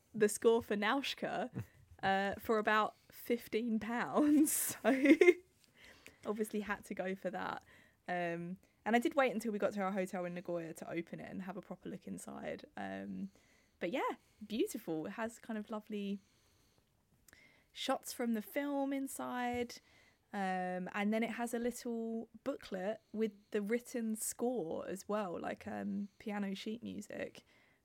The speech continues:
Speaker 1: um, which is super nice. So,
Speaker 2: Well,
Speaker 1: and
Speaker 2: now,
Speaker 1: yeah, it's in
Speaker 2: out of
Speaker 1: really
Speaker 2: the
Speaker 1: good
Speaker 2: three of
Speaker 1: condition.
Speaker 2: us, you're the one that could actually make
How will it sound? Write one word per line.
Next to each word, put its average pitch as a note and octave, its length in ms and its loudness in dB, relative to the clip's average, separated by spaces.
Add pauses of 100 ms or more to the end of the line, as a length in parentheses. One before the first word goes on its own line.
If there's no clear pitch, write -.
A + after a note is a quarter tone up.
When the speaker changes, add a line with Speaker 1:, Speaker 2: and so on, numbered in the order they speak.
Speaker 1:
um, G#3+ 280 -6
which - 160 -14
is G#3+ 100 -8
super A3+ 320 -8
nice. A3+ 400 -6 (140)
So, D2+ 140 -6
Speaker 2:
Well, C3 120 2
Speaker 1:
and - 60 2
Speaker 2:
now, C#4+ 140 4
Speaker 1:
yeah, - 60 2
it's F#3+ 120 -4
in C4+ 80 -2
Speaker 2:
out C#4 100 6
of - 60 4
Speaker 1:
really C#4+ 120 6
Speaker 2:
the C#4+ 40 2
Speaker 1:
good C#4+ 80 -4
Speaker 2:
three D#3 180 6
of A#2 80 6
Speaker 1:
condition. G#2+ 160 0 (120)
Speaker 2:
us, G3 200 -6 (140)
you're A#2+ 240 2
the A#2 100 -2
one A2 180 4
that G#2+ 120 -4
could A2 100 -4
actually G#2+ 240 -6
make G#2+ 280 -2